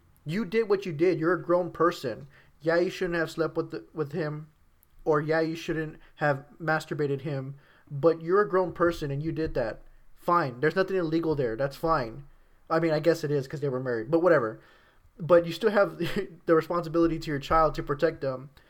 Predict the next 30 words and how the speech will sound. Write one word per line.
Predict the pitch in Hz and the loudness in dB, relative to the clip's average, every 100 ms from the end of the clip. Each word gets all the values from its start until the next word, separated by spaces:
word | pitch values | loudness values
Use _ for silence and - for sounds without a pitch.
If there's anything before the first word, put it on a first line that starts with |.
| _ | _
and | 151 151 | -8 0
you | 165 | 2
were | 165 | 2
wor-, | 147 165 | 4 2
more, | 156 156 156 165 _ | 2 0 -2 -8 _
more | 156 180 190 190 - | -4 0 0 -2 -4
worried | 151 160 143 | -2 -2 0
about | 147 143 | -2 -2
your | 151 | -2
own | 151 147 143 | -2 -4 -4
ass | 143 139 120 120 - _ _ _ - _ _ _ 151 | -2 -2 -2 -8 -14 _ _ _ -20 _ _ _ -4
not | 151 147 | -2 -2
getting | 160 156 147 | -4 -6 -2
that | 151 143 | 0 0
out | 143 | -2
into | 143 143 | -2 -6
the | |
papers | 135 160 143 135 131 | -6 -6 -4 -6 -4
than | 131 | -8
protecting | 139 170 135 | -6 -8 -8
your | 135 | -8
own | 131 | -8
child, | 127 127 127 113 127 143 _ _ _ _ _ _ _ _ _ _ _ | -4 -2 0 -2 -4 -12 _ _ _ _ _ _ _ _ _ _ _
where | 147 143 | -4 -2
it | 135 | 0
was | 139 143 | -2 -2
like, | 139 139 - - | -2 -4 -14 -10
come | - 151 135 | -4 -2 0
on, | 143 131 113 | -2 -2 -4
really? | 135 165 185 185 | -2 -2 -2 -6